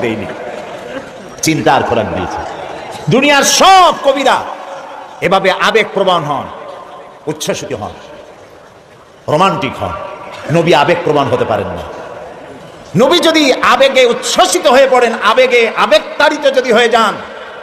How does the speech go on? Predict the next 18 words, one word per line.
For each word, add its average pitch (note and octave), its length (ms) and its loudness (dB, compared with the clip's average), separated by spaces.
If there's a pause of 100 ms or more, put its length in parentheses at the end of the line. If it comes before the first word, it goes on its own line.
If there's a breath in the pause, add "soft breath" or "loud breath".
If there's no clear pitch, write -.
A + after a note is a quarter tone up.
(340)
তাহলে F#3+ 200 2
তো G#3+ 120 2
ইনসাফ D#4+ 540 4
করতে G#3 200 -4
পারবেন C3+ 360 -2
না। - 220 -14 (1900)
নবীজির F#3 240 0
কাছে E3+ 240 0
হযরত D3+ 320 0
ফাতেমা G#3 300 2
রাদিয়াল্লাহু F3 500 0
তাআলা D#3 280 2
আনহা C#3+ 340 -2
এসেছেন, B2+ 340 -4 (1300)
হাতের C3+ 280 0 (160)
ঠোসকা - 340 -2
পড়েছে, G2+ 260 -4 (840)
বলছেন, D3+ 400 2